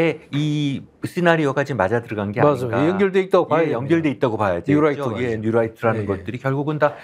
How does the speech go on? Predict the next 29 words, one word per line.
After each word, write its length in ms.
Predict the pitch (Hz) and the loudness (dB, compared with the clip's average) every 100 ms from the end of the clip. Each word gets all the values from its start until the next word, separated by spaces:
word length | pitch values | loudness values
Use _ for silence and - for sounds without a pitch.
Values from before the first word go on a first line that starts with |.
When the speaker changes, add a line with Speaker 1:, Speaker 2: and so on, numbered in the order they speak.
| - - | -20 -8
Speaker 1:
상업적인 520 | - 185 185 180 160 135 | 0 0 0 -2 -2 -2
문제고 300 | 120 113 156 | -2 -2 -2
정치적인 420 | 123 117 123 113 | -4 -4 -4 -4
문제가 560 | 104 98 92 92 117 | -4 -4 -4 -4 -4
아니겠습니까? 760 | 95 95 95 - 82 - 87 117 | -4 -4 -6 -8 -12 -6 -4 -2
Speaker 2:
음, 160 | 160 120 | -4 -6
그렇죠. 500 | 175 185 185 127 110 | -2 -2 -2 -6 -4
Speaker 1:
참 300 | 127 165 156 - - - - - | -2 -4 -6 -12 -20 -20 -12 -4
이게 120 | 151 | -2
많이, 440 | 101 110 135 120 113 - | 0 0 -2 -4 -8 -12
제가 240 | - 139 175 | -2 2 2
저, 100 | - - | 0 -2
어, 480 | 127 131 127 123 - - | -2 0 -2 -4 -8 -10
한 320 | 135 143 139 | -6 -4 -4
십여 280 | 139 165 175 | -4 -2 0
년 180 | 165 151 | 0 0
전에 400 | 135 135 143 135 | -2 0 -2 -2
그 260 | 127 120 120 | -4 -4 -4
도쿄에 720 | 123 123 127 120 113 120 113 | -6 -4 -4 -4 -6 -4 -2
가서 540 | 107 101 131 123 92 - - _ | -2 -2 -2 -2 -6 -14 -20 _
당시에 420 | 120 117 123 123 | -8 -8 -4 -4
그 180 | 123 113 | -2 -4
일본의 500 | 107 117 120 120 120 | -2 -4 -4 -4 -4
유명한 340 | 110 110 113 | -4 -2 -4
국제법학자시면서 1000 | 113 - 117 - 110 104 107 - 101 98 | -6 -6 -6 -4 -8 -6 -6 -6 -8 -4
외교관인 580 | 98 95 104 101 110 92 | -4 -4 -4 -6 -6 -2
야마다 360 | 101 110 123 123 | 0 0 -2 -4
추세이 320 | 123 120 107 | -8 -6 -4
대사님, 580 | 95 87 90 90 104 | -6 -8 -8 -8 -8